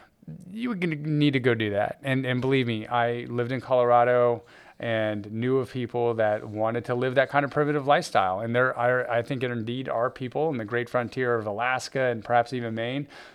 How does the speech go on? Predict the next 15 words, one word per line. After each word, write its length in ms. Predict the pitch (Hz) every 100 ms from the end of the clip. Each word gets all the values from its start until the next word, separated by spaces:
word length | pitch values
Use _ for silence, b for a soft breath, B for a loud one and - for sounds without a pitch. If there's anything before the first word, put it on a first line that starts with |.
| -
that 100 | 143
are 60 | 147
probably 320 | 147 160 180
carving 440 | - 160 156 151
out 140 | 151 143
a 20 |
life 280 | 123 147 156
for 140 | 139
themselves 560 | 123 113 - 120 123 113
by 200 | 117 117
doing 340 | 139 139 117
just 240 | 123 117
that, 300 | 123 107 -
totally 300 | - 143 139
disconnected, 680 | 127 131 - 127 120 131 117